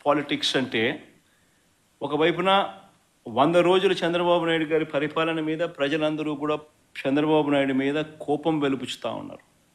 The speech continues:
"ఏమైనా మా సూపర్ సిక్స్లు, ఏమైనా మా సూపర్ సెవెన్లు" అని చెప్పి ప్రజలు నిలదీస్తా ఉన్నారు. ఇలాంటి నేపథ్యంలో ప్రజల టాప్, ప్రజల మనసును డైవర్ట్ చేసేందుకు చంద్రబాబు నాయుడు చేస్తా ఉన్న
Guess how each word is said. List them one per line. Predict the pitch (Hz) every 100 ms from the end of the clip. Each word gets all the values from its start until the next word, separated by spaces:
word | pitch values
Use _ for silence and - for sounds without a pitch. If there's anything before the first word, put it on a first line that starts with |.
| _ _ _ _ _ _ _ _ _ _ _ _ _ _ -
"ఏమైనా | 139 156 170 170 165
మా | 156
సూపర్ | 151 151 151
సిక్స్లు, | 151 143 - 147 151
ఏమైనా | 143 151 156 156
మా | 151 139
సూపర్ | - 143 143
సెవెన్లు" | 135 135 135 131 135
అని | 127 117
చెప్పి | 117
ప్రజలు | 131 113 131
నిలదీస్తా | 135 110 120 143 139 -
ఉన్నారు. | - 110 - 165 - - - _ _ _ _ _ _ _ _ _ _ _ _ _ _ _ -
ఇలాంటి | 113 135 180 196 196
నేపథ్యంలో | 185 185 175 165 165 147 156
ప్రజల | 151 135 135 170
టాప్, | - 123 131 -
ప్రజల | 131 143 170
మనసును | 139 110 131 151 185
డైవర్ట్ | 175 165 165 170 165 -
చేసేందుకు | 147 - 135 127 123 127
చంద్రబాబు | 147 139 160 170 170 156
నాయుడు | 156 147 131
చేస్తా | 139 - 156
ఉన్న | 156 165 196